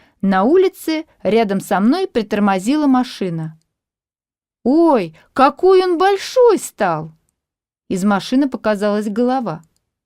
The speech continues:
Я испугалась, что собачку заберут, но произошло совсем другое.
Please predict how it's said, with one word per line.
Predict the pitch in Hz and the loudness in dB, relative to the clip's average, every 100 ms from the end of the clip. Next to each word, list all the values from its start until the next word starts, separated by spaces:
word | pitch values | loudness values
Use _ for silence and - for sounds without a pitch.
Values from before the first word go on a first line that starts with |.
| _ _ _ _ _ _ _ _ _ _ - | _ _ _ _ _ _ _ _ _ _ -6
Я | 196 285 | -2 -2
испугалась, | 277 - 262 277 330 247 | -2 -4 -4 -2 -2 -2
что | - 220 | -6 -6
собачку | 220 208 269 - 247 | -4 -2 -4 -4 -6
заберут, | 226 233 277 247 170 160 _ _ _ - | -2 -2 -2 -2 -6 -10 _ _ _ -2
но | 269 269 | 0 0
произошло | 285 262 269 262 339 415 | 0 0 0 -2 -4 -2
совсем | 226 214 277 302 | -2 -4 -4 -2
другое. | 240 214 170 175 170 | -2 -4 -4 -6 -6